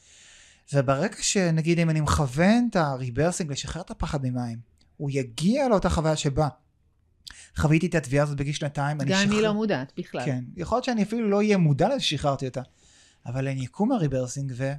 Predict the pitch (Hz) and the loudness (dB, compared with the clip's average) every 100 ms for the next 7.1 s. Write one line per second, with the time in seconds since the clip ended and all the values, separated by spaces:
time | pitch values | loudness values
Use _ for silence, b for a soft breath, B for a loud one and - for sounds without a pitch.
0 | - _ _ _ _ _ - 135 147 208 | -12 _ _ _ _ _ -18 -10 -8 -6
1 | 269 - 190 185 220 240 - 214 160 143 | -6 2 6 6 4 -2 -6 -8 -6 -10
2 | 147 _ _ _ _ - 214 269 - - | -16 _ _ _ _ -8 -6 -6 -12 -10
3 | - 208 214 220 220 214 226 254 226 147 | -6 -4 -2 -2 -4 -6 -6 -6 -4 -4
4 | 160 143 240 147 180 208 208 214 226 - | -4 -4 -4 -2 -2 -2 -4 -4 -6 -6
5 | 120 117 139 202 196 175 _ _ - 165 | -10 -10 -10 -6 -8 -8 _ _ -12 -6
6 | 180 190 196 208 - 143 170 160 - 208 | -4 0 0 0 -4 -6 -8 -10 0 0
7 | 233 | 0